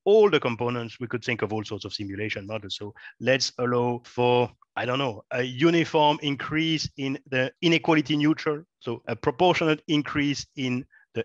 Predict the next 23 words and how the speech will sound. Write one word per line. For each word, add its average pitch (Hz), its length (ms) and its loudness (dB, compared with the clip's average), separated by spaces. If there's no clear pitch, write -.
incomes 135 560 2
of 117 360 -2
higher 165 300 2
education 139 480 0
people. 113 300 -14
So 110 220 -10
we 131 140 -6
simulate 151 720 2
specific - 680 -6
conditional 127 440 -4
distributions, 135 760 -6
combine 135 540 4
them, 123 380 0
and 120 240 -6
we 113 140 0
create 107 540 -4
a 113 100 -6
counterfactual 110 840 -4
distribution 117 720 -2
for 131 200 -4
the 135 120 2
total, 143 360 0
which 123 400 -2